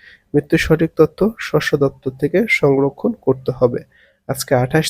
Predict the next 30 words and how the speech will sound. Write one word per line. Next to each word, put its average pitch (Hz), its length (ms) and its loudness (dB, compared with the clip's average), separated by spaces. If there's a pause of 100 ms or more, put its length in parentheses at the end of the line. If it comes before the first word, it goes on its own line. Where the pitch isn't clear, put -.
তারিখ, 139 200 -2 (160)
এক - 160 -10
তারিখ 143 180 2 (100)
থেকে 151 180 -8 (100)
পেরোলটা 139 460 4
হওয়া 135 220 2
শুরু 143 240 2
হবে 143 180 2 (160)
রবিবার 123 340 2 (120)
থেকে। - 200 -12 (540)
So, - 140 -8 (220)
আমি 143 140 6 (100)
অবশ্যই 147 400 0
ভিডিও 135 280 2
বানাবো 131 260 0 (120)
যে 147 140 -2
আজকে - 260 -4
থেকে - 140 -12 (100)
পেরোল 131 280 2
করা 127 140 0 (100)
শুরু 147 180 -2 (100)
হলো, 143 160 2 (220)
আপনারা 131 340 -2
ভিডিওগুলো 135 380 2 (100)
দেখবেন। 139 300 -4 (520)
আর 127 180 4
আপনারা 135 300 4
যারা 139 140 6 (120)
নতুন 160 200 2 (100)
রয়েছেন, 131 340 4